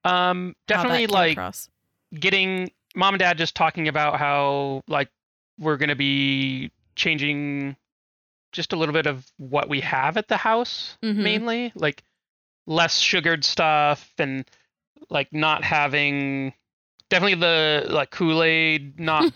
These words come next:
Speaker 2: <laughs>
Speaker 1: not drinking that. Like, Crystal Light was then the new thing, which I
Speaker 2: Mm-hmm.
Speaker 1: thought was great. Like, I really liked all the
Speaker 2: Yeah,
Speaker 1: different
Speaker 2: we
Speaker 1: random
Speaker 2: all
Speaker 1: Crystal
Speaker 2: love
Speaker 1: Light we would
Speaker 2: Crystal Light.
Speaker 1: <laughs> get.
Speaker 2: It's, like, tradition now.
Speaker 1: It was ju-,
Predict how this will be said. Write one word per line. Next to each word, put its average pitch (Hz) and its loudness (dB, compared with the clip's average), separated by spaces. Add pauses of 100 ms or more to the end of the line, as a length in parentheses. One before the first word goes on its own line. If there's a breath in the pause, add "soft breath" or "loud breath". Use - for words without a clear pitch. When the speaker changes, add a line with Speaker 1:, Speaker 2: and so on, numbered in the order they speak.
(100)
Speaker 2:
<laughs> - 0
Speaker 1:
not 160 4
drinking 156 0
that. 151 4
Like, 156 0
Crystal 190 0
Light 156 4
was 156 -2
then 147 0
the 147 0
new 147 0
thing, 147 0
which 143 -2
I 220 2
Speaker 2:
Mm-hmm. 220 2
Speaker 1:
thought 135 2
was - -8
great. 151 2
Like, 139 -2
I 147 0
really 147 -2
liked 151 -4
all 131 0
the 131 -4
Speaker 2:
Yeah, 262 2
Speaker 1:
different 302 2
Speaker 2:
we 349 4
Speaker 1:
random 269 2
Speaker 2:
all 339 2
Speaker 1:
Crystal 233 2
Speaker 2:
love 254 0
Speaker 1:
Light 269 0
we 151 2
would - -
Speaker 2:
Crystal 180 2
Light. 196 2
Speaker 1:
<laughs> 220 4
get. 233 4
Speaker 2:
It's, 214 2
like, 233 0
tradition 214 0
now. 170 -2
Speaker 1:
It 202 4
was 208 4
ju-, - 2